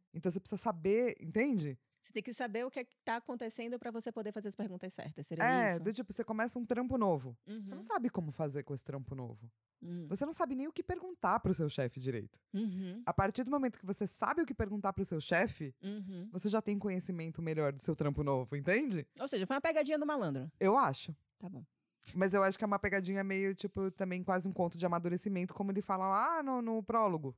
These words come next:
Speaker 2: Uhum.
Speaker 1: Que é, tudo bem, você tá procurando resposta, mas qual é a pergunta? Que se você sabe a pergunta, talvez você esteja mais próximo da resposta do que você imagina, sabe?
Speaker 2: Quarenta e dois, né, gente?
Speaker 1: É, é isso.
Speaker 2: A gente não sabe até hoje a
Speaker 1: A
Speaker 2: pergunta.
Speaker 1: res-, é,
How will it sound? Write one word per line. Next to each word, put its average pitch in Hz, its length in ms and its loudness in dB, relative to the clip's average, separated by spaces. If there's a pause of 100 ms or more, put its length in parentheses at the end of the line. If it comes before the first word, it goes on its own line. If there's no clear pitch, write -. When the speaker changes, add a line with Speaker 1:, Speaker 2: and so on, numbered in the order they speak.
(180)
Speaker 2:
Uhum. 220 420 -2 (300)
Speaker 1:
Que 180 80 0
é, 165 40 2
tudo 196 220 -6
bem, 254 240 2
você - 60 -4
tá 185 80 0
procurando 180 340 -2
resposta, 190 560 2
mas 151 320 -4
qual 208 180 4
é 190 80 6
a 175 60 4
pergunta? 151 640 -2
Que 208 120 -2
se - 80 -6
você 294 240 2
sabe 208 200 2
a 190 40 4
pergunta, 185 640 -2
talvez 180 400 2
você - 100 -8
esteja 175 240 2
mais 170 220 0
próximo 170 320 0
da 170 100 2
resposta 160 480 0
do 151 80 -8
que - 80 -14
você 165 60 -2
imagina, 156 500 -2
sabe? 180 400 -2
Speaker 2:
Quarenta 190 360 2
e 277 40 2
dois, 214 220 2
né, 226 160 0
gente? 190 280 -4 (100)
Speaker 1:
É, 123 280 2 (300)
é 147 100 0
isso. 165 340 -6 (360)
Speaker 2:
A - 40 -8
gente 180 140 -2
não 190 80 -4
sabe 170 160 -2
até 285 120 0
hoje 262 100 2
a - 20 0
Speaker 1:
A 262 40 0 (140)
Speaker 2:
pergunta. 220 260 6
Speaker 1:
res-, - 140 6
é, 180 180 8